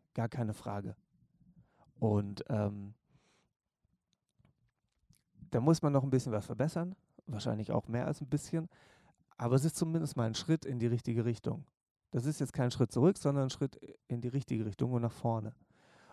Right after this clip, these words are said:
Und, ähm, dann muss man halt gucken, wie sich das entwickelt und was man dann verändern muss. Es ist halt alles nicht so einfach. Es ist halt nicht,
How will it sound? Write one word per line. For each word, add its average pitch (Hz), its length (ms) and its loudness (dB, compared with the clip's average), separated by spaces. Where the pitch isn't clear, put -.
Und, 107 460 2
ähm, 104 440 -4
dann 135 140 2
muss 160 200 2
man 165 160 0
halt 160 140 -2
gucken, 123 340 -4
wie 123 80 0
sich 123 120 -2
das 120 160 -4
entwickelt 131 420 -2
und 143 200 -2
was 131 160 2
man 131 120 0
dann 123 280 -4
verändern 120 400 0
muss. 147 340 0
Es 123 160 -2
ist 139 140 2
halt 165 160 4
alles 131 260 2
nicht 123 140 0
so 120 80 2
einfach. 120 300 2
Es 117 120 -2
ist 117 160 -2
halt 120 160 -2
nicht, - 280 -4